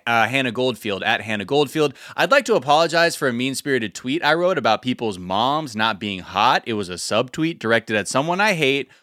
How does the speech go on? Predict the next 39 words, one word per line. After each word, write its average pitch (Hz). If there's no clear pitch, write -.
who 127
I 104
now 117
realize 147
signed 131
on 123
to 113
be 113
the 104
executive 110
producer 127
of 98
my 104
T 98
V 87
show. -
We 117
regret 117
the 113
error." 85
<laughs> -
Um, 143
and 139
finally, 151
this 151
was 196
a 170
tweet 160
that, 127
my 131
goodness, 113
uh, 104
Zeit 123
Gang 117
member 110
at 113
Rainbow 113
Treasure 98
just -